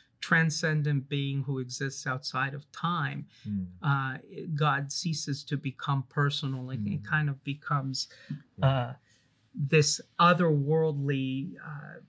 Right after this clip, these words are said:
Speaker 1: creator whom we have difficulty relating to. So the idea is, how does this eternal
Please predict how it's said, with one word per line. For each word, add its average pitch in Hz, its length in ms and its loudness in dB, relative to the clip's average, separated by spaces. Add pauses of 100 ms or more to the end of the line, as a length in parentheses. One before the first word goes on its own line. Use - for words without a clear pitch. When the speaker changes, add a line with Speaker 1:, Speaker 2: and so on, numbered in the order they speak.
(120)
Speaker 1:
creator 151 720 4
whom 135 320 0
we 135 160 0
have 135 280 0
difficulty 143 720 -6
relating 135 580 -6
to. - 280 -10 (440)
So 175 500 4 (100)
the 175 280 4
idea 165 540 2
is, 139 380 2 (220)
how 190 240 2
does 196 180 2
this 170 200 -2
eternal 143 800 -2